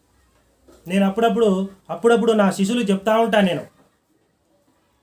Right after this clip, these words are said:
అలాంటి వారి జీవితం ఎలా ఉంటుందంటే, అలాంటి వారి జీవితం ఎలా ఉంటుందంటే మిత్రమా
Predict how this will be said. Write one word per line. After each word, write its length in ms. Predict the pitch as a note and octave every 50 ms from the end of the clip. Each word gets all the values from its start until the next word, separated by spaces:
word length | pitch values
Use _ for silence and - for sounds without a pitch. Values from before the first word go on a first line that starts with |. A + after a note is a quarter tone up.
| _ _ _ _ _ _ _ _ _
అలాంటి 360 | C#3+ D#3+ F#3+ G#3 A3 A3 G#3 G#3+
వారి 280 | G3+ G3+ G3+ G3+ G3+
జీవితం 480 | G3 C#3 C#3+ F#3 G3+ A3+ G3+ A3+ G#3+ G3+
ఎలా 160 | F#3+ F#3+ G3+
ఉంటుందంటే, 840 | G#3 G3+ G3 G#3 G3 G3 F#3+ F#3+ F#3+ F#3+ F3+ E3 D3+ D3+ F3 F#3+ - _ _ _ _ _ - - - - _ C#3
అలాంటి 320 | D3+ F3 G#3 G#3+ G3 G#3+
వారి 220 | G#3 G#3 G#3 G3+
జీవితం 500 | F#3 C#3 C#3+ F#3 G#3 A3+ G3 A3+ A3 G3+
ఎలా 200 | F3+ F#3 G3 G#3
ఉంటుందంటే 580 | G#3+ G#3 G#3 G3+ G#3 G3+ G3+ G3+ G3 G3+ G3 F#3+
మిత్రమా 640 | E3+ F3 F3+ - G#3 G#3 G#3 A3 A3 G#3 E3+ -